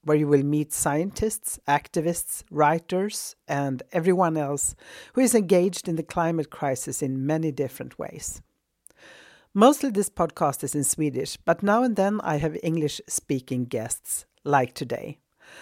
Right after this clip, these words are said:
I am delighted to have Rupert Read and Liam Kavanagh on the show.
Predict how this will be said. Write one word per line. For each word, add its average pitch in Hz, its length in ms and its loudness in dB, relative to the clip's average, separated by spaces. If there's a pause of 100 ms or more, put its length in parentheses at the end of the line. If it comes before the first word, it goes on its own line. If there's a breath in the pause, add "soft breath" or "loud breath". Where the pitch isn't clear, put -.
(260 loud breath)
I 196 120 4
am 214 120 4
delighted 196 560 4
to 165 60 -4
have 160 180 4
Rupert 190 420 2
Read 180 400 2
and 147 160 0
Liam 165 480 0 (160)
Kavanagh 151 600 2 (440 loud breath)
on 175 200 2
the 135 80 2
show. 113 400 -2